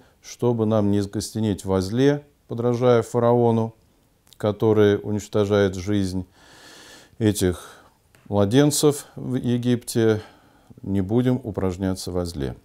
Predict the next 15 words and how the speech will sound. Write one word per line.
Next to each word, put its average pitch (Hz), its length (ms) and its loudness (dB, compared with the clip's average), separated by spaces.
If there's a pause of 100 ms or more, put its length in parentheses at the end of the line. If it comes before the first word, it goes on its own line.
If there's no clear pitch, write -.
(120)
И 123 100 -4
так 165 220 2
сказано, 139 460 2
что 123 640 2
люди 120 400 0
даже 107 340 2
прятали 131 540 2
тогда 120 360 0
своих 110 360 2
детей, 107 480 0
чтобы 101 300 -2
они 101 100 0
не 104 140 0
были 95 260 -2
умерщвлены. 110 840 0